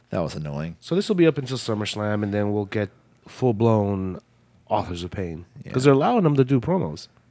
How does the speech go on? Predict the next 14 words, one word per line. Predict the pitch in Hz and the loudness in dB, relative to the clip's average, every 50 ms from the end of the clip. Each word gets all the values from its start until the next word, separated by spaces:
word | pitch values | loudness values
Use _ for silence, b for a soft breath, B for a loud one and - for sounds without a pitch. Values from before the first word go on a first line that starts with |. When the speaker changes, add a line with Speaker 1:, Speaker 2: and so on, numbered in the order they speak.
| _ _ _ _ _ _ _ _ _ _ | _ _ _ _ _ _ _ _ _ _
Speaker 1:
That's | - 151 160 - - | 6 6 6 4 0
true, | - - 90 71 73 82 90 95 101 107 | -4 -2 -2 -2 -2 -4 -8 -10 -10 -6
and | 110 117 127 131 131 | -6 -4 -4 -2 0
they | 131 131 131 | 2 6 6
are | 123 110 104 | 6 6 6
talking | - - 98 87 85 - 85 | 4 0 -2 -2 -2 -2 -6
more | 82 82 80 78 | -6 -6 -6 -6
on | 78 | -6
the | 78 80 | -6 -6
mic, | 78 76 73 73 82 - | -6 -6 -6 -6 -8 -8
so | - - 107 | -4 -4 -4
that's | 87 - - | -4 -4 -6
good. | - - 60 60 - _ b b b | -12 -12 -12 -12 -14 _ b b b
Speaker 2:
Yep. | 120 139 | -6 -6